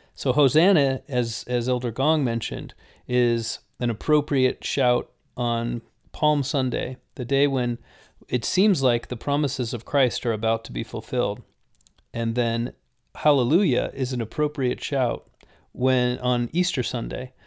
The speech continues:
when the resurrection was completed. One week separated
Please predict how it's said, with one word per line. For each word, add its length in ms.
when 560
the 420
resurrection 800
was 160
completed. 640
One 300
week 240
separated 760